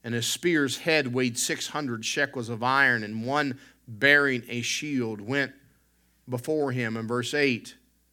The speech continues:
"And he stood and cried to the armies of Israel, and said unto them, Why are ye come out to set your battle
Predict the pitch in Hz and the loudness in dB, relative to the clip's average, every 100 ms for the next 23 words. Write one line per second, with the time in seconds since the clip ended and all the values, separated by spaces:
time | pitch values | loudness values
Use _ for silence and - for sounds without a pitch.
0 | _ _ _ _ _ _ _ _ _ - | _ _ _ _ _ _ _ _ _ -10
1 | 131 127 120 - - 180 185 185 160 123 | -4 -2 0 -2 2 4 6 4 2 0
2 | 120 151 156 160 160 143 123 113 120 143 | -2 4 8 8 6 2 -4 -2 0 2
3 | 156 143 113 110 131 135 143 139 123 107 | 0 -2 -6 -2 -2 -2 -2 -2 -2 -6
4 | 107 135 135 131 117 104 95 90 113 _ | -6 -2 -2 -2 -6 -6 -12 -16 -20 _
5 | _ _ _ _ _ _ _ _ 135 160 | _ _ _ _ _ _ _ _ 6 8
6 | 175 180 180 175 170 127 - 117 104 104 | 8 8 8 8 4 -2 -6 -4 -4 -8
7 | - - 113 123 147 160 156 - - 117 | -8 -6 0 6 8 8 6 -2 -10 -6
8 | - 143 - - 113 98 123 135 147 151 | 0 0 0 -4 -6 0 6 10 10 8
9 | 147 143 | 2 -4